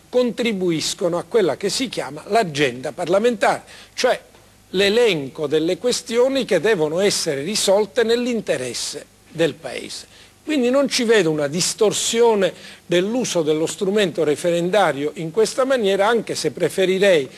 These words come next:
come dicevo prima, che questo passasse attraverso una rivalutazione dell'iniziativa legislativa popolare. Il referendum propositivo, se ne è parlato molto, soprattutto perché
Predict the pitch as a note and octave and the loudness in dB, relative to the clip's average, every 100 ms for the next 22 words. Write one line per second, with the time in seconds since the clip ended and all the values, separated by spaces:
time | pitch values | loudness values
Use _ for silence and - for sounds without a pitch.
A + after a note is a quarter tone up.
0 | - - - A3+ E3+ C#3+ D3+ G3 A3+ C4 | -20 -12 0 2 2 -2 -2 0 2 2
1 | A3+ A3 A#3 A3 E3+ - A#3 - - D#3+ | 0 0 0 0 -2 0 0 0 -6 -8
2 | C#3 - - _ A#3 A#3 - - G#3 F#3+ | -8 -12 -20 _ 0 0 0 2 2 2
3 | - A3 E3 F#3+ E3+ F3 - F#3 E3 D#3 | 0 0 2 2 2 2 -2 -4 -2 -2
4 | G3 A#3+ A3+ G#3 F3 F#3+ - - F3+ F3+ | 0 2 2 2 2 0 0 0 2 2
5 | D#3+ D#3+ E3+ F#3 F#3 - G3 C#3+ E3 C#3+ | 2 2 0 -2 -2 -2 0 0 -2 -2
6 | D3 D3 B2+ C#3+ D3 B2+ C3 B2+ A2+ G#2+ | -2 -2 -6 -6 -6 -8 -12 -14 -16 -20
7 | A2+ G#2 - - - - - C#4 C#4 A3 | -18 -18 -20 -20 -20 -14 -4 0 2 2
8 | F#3 F#3 F3 D#3+ - D#3 C3 - D#3+ B2+ | 4 2 0 -4 -2 -2 -2 -6 -6 -8
9 | C3+ G#2 - _ - - - A3 F#3 D#3+ | -12 -14 -18 _ -20 -10 -2 0 2 0
10 | D#3 C#3 D3 C#3 E3 D#3+ E3 C3+ C3 A3 | -4 -2 -2 -2 -4 0 0 -2 -6 -10
11 | - - - - G3+ E3+ F#3+ - D4 - | -12 -20 -20 -4 -2 2 0 0 -4 0
12 | A3+ E3+ F3+ - G#3+ F#3+ C#3 | 0 2 0 0 2 2 0